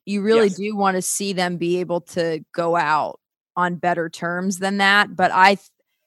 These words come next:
Speaker 1: I kind of got the, the vibe that this was it for
Speaker 2: Yeah.
Speaker 1: him, just
Speaker 2: Yeah.
Speaker 1: because I think he knows he's not the same as he was. And I think he's just,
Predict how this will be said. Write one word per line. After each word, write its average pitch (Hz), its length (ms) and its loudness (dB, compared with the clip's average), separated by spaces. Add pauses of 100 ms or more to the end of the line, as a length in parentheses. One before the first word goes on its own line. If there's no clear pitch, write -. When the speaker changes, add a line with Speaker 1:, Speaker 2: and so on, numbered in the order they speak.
(360)
Speaker 1:
I 202 240 8
kind 202 380 0
of 160 100 -2
got 180 420 4 (560)
the, 175 560 -4
the 170 160 -6
vibe 165 580 0
that 165 300 -4
this 175 240 -4
was 160 140 -12
it 104 320 -10
for - 220 -10
Speaker 2:
Yeah. 185 80 -8 (180)
Speaker 1:
him, 87 300 -14
just 180 200 -6
Speaker 2:
Yeah. 190 120 -6
Speaker 1:
because 185 260 -2
I 214 100 4
think 262 320 -2 (480)
he 294 380 2
knows 98 800 -4
he's 190 300 -2
not 175 240 0
the 175 80 -4
same 151 320 -6
as 156 120 -8
he 151 120 -8
was. 90 640 -6 (180)
And 170 640 -4 (920)
I 185 160 0
think 185 360 -4
he's 175 340 -6
just, - 460 -8